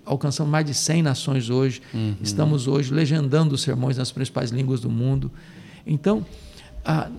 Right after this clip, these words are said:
Speaker 1: eu creio que a me-, uma das melhores formas de você investir na obra missionária é investir nas mídias sociais. Eu diria hoje que é o principal canal de comunicação. Mais do que a televisão.
Speaker 2: Sim,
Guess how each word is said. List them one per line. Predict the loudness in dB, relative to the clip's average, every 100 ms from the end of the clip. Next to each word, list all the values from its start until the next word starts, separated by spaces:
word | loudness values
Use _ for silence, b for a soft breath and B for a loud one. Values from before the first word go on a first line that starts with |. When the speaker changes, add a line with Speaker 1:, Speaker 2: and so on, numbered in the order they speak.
| -4
Speaker 1:
eu | 0 0
creio | 4 4 4
que | 0
a | 0
me-, | 0 0
uma | -2 0
das | 0 2
melhores | 2 2 2 2 2 0 -2 -4
formas | -6 0 2 2 0
de | -2
você | -4 -2
investir | -2 -2 -8 -6 -2 -2
na | 0
obra | -2 -2
missionária | -2 -2 -2 -4 -2 0 0 0 0 0 0 B B B
é | 0
investir | 2 0 -4 2 4 4
nas | 2 -2
mídias | -4 0 0
sociais. | 0 -4 -8 -10 -12 -16 -20 -20 -20 -20 -20 -20 B B B B -4
Eu | 0
diria | 2 4 4
hoje | 2 0
que | -6 -6 -8
é | -2 0 -2 -10 -10
o |
principal | -8 -2 0 0 -6 -6 -4 -4
canal | -4 -4 -2 -2
de | -4
comunicação. | -4 -4 -4 -6
Mais | -6 -6
do |
que | -6
a |
televisão. | -4 -4 -4 -4 -4 -8
Speaker 2:
Sim, | -8 -2 0 0 -2